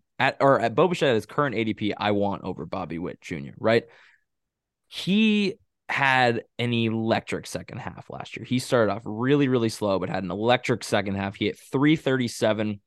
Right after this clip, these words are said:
with ten home runs and six stolen bases. He only got caught stealing twice, which was the concern for him last year, um, and a fifty-two percent hard hit rate in the second half, Clay. The one question I do have for Bo Bichette, because, you know, he's always gonna have insane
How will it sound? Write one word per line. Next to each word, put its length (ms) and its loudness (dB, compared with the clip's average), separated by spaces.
with 140 -8
ten 240 0
home 240 0
runs 380 0
and 120 -6
six 360 -4
stolen 380 2
bases. 440 -2
He 80 -4
only 220 2
got 200 0
caught 240 -2
stealing 420 -4
twice, 500 4
which 160 -2
was 140 0
the 100 0
concern 500 -2
for 140 2
him 180 0
last 380 -4
year, 320 2
um, 280 -2
and 100 0
a 60 -2
fifty-two 760 -2
percent 320 -2
hard 200 2
hit 160 -4
rate 140 -4
in 60 -8
the 60 -8
second 300 -8
half, 220 -12
Clay. 200 -10
The 80 4
one 220 4
question 340 2
I 80 4
do 220 4
have 180 2
for 80 0
Bo 220 -2
Bichette, 360 -8
because, 300 -2
you 80 -2
know, 40 2
he's 120 0
always 240 8
gonna 160 4
have 340 2
insane 720 -2